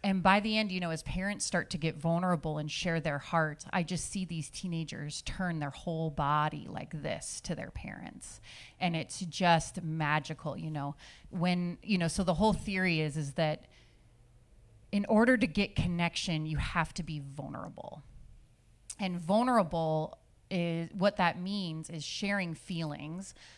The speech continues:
uh, primary emotions, which are any, uh, any version of sad, alone, hurt, or scared.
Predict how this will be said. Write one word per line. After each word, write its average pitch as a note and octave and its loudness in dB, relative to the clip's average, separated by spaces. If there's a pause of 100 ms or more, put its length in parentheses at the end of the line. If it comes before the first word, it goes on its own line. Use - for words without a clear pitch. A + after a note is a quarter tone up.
(140)
uh, E3 6
primary F#3 2
emotions, D#3+ -2 (260)
which F#3 2
are E3+ 8
any, G#3 2 (220)
uh, E3 8
any G#3+ 2
version E3+ 2
of D#3+ 4 (340)
sad, E3+ 4 (380)
alone, D#3 4 (260)
hurt, - -2 (280)
or D#3 0
scared. - -4